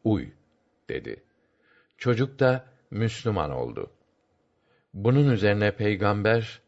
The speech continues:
sallallahu aleyhi ve sellem, 'Bu genci cehennemden kurtaran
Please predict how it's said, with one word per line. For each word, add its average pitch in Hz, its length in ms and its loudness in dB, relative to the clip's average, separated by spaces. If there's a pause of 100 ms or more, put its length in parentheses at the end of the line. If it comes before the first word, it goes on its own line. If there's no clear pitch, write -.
(180)
sallallahu 87 840 0
aleyhi 82 440 -2
ve 71 100 -2
sellem, 85 560 -6 (920)
'Bu 113 280 -2
genci 98 540 -2
cehennemden 104 880 0
kurtaran 92 640 -4